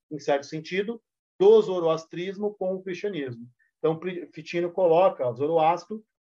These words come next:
provavelmente porque por esse caminho daria pra fazer já uma ligação do zoroastrismo, dessa, da tradição persa, com o cristianismo. Provavelmente é por isso que ele deixou Hermes em segundo.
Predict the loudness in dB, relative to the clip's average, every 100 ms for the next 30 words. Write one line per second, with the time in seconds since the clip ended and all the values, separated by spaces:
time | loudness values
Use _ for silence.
0 | _ 0 2 2 2 0 -2 -14 -12 2
1 | 2 2 -2 _ _ -2 0 0 -2 -4
2 | -2 -4 0 2 2 -2 0 0 0 -2
3 | -4 -6 -4 -4 -4 -6 -6 -10 _ _
4 | _ _ 4 6 6 4 4 2 -2 -10
5 | -6 -2 -4 -2 -2 -2 -4 -4 -2 -2
6 | -6 -8 -4 2 4 2 -2 -8 _ _
7 | _ _ _ 4 6 4 -2 -6 -4 -4
8 | -6 -10 _ _ _ _ _ _ 0 2
9 | 2 -2 -2 0 0 -4 -4 0 0 -2
10 | -8 _ _ _ -6 -2 2 6 6 4
11 | -4 -4 -4 -6 -8 -12